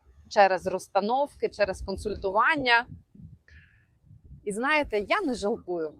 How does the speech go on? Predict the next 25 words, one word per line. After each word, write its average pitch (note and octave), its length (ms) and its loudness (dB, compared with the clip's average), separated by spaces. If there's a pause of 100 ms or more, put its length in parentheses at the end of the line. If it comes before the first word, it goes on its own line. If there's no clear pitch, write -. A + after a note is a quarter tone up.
(100)
Не A#3 120 -2
жалкую, B3 360 2
що - 160 -10
мене A3+ 240 0
тоді G3+ 240 -6
вигнали, A#3+ 640 4 (200)
тому A3 260 -2
що G#3 420 2 (120)
краще C#4 540 2
робити A#3 540 2 (100)
те, A#3+ 140 4
що A#3 200 -8
відчуваєш F#3+ 680 2
серцем, B3 600 4 (800)
а F#3+ 100 0
не G3+ 100 -2
те, B3+ 160 -2
що - 180 -4
від E3+ 180 -8
тебе F#3+ 240 0
вимагають. D#3+ 800 -4 (1080)
Дуже G#3 240 0
важливо A3+ 680 0
вміти G3 520 -4 (200)
чути, F#3 520 0